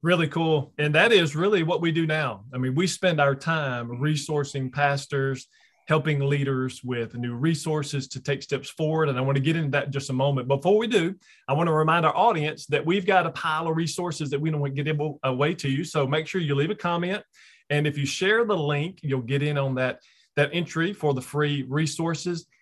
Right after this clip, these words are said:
and a hundred dollar gift card. So make sure that you share that link. And matter of fact, if you share that link, we might even be able to get you a coffee with Adam in heaven where you can finally find out, did he really have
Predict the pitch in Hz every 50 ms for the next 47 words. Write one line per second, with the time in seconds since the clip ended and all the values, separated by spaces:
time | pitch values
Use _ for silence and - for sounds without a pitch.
0 | - - - 170 202 240 240 202 170 170 185 196 190 196 - - 160 147 156 190
1 | 190 175 175 180 170 165 147 135 170 196 190 - - - - 131 117 110 107 104
2 | 101 - - 131 123 127 127 131 147 160 165 - - - - 165 160 160 160 147
3 | 135 135 - 139 139 135 131 - - 151 143 139 139 135 135 127 - _ - -
4 | _ - 135 147 143 - 131 135 135 131 123 120 107 - 185 214 226 240 247 247
5 | 240 240 - 220 208 202 196 - 202 190 - 185 165 - 202 196 185 185 175 151
6 | 170 165 170 165 143 156 190 196 185 175 170 170 180 180 180 - 175 175 160 165
7 | 160 147 151 151 147 143 143 131 117 131 147 143 - 147 143 143 139 123 120 -
8 | - - 165 170 175 170 - 165 160 160 151 143 139 - 131 143 156 151 139 131
9 | 127 131 135 - 135 131 131 131 131 160 240 240 175 180 170 170 160 147 147 143
10 | 139 131 - 127 - - 156 160 175 180 175 170 - 156 147 135 131 127 123 123
11 | 123 120 - _ _ _ _ 131 117 104 123 139 143 151 135 135 139 131 120 127
12 | 123 123 117 113 117 117 117 117 113